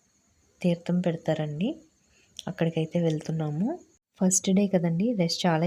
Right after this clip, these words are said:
ఎక్కువగా ఉంది. నెక్స్ట్ సండే అయితే ఇంకా ఎక్కువగా ఉంటుంది. నాకెందుకో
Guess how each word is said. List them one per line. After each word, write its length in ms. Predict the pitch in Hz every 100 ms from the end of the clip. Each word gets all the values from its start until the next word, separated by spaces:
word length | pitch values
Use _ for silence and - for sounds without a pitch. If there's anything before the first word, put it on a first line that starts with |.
| 180
ఎక్కువగా 300 | - 160 165 151
ఉంది. 220 | 156 233 208
నెక్స్ట్ 320 | 156 - - 185
సండే 320 | 170 156 160 180
అయితే 140 | 170 185 156
ఇంకా 180 | 165 170 165
ఎక్కువగా 320 | 160 156 151 147
ఉంటుంది. 360 | 143 139 160 262 - - - - - - - - - - - - 254 254 - 226 247 - 247 240 233 - 240 254 - - - - - - - - - - - - - - - - - - - - - - - - - 190
నాకెందుకో 460 | 170 175 170 170